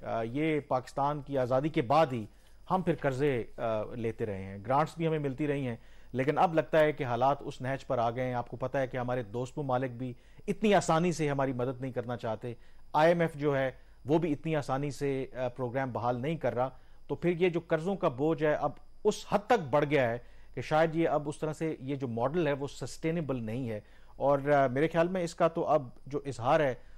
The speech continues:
खुद गवर्नमेंट भी और उनके अपने आदादोशुमार भी, खुद भी वो एक्नॉलेज करते हैं कि जिस तरीके से अब हम चल रहे हैं, वो चल नहीं सकता निज़ाम,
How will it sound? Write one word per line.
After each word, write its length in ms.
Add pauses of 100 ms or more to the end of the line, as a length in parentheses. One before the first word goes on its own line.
(200)
खुद 180
गवर्नमेंट 400
भी 220
और 160
उनके 240
अपने 240
आदादोशुमार 720
भी, 160
खुद 260
भी 80
वो 160
एक्नॉलेज 360
करते 280
हैं 160 (340)
कि 80
जिस 220
तरीके 260
से 220
अब 140
हम 120
चल 200
रहे 160
हैं, 100
वो 120
चल 260
नहीं 140
सकता 280
निज़ाम, 360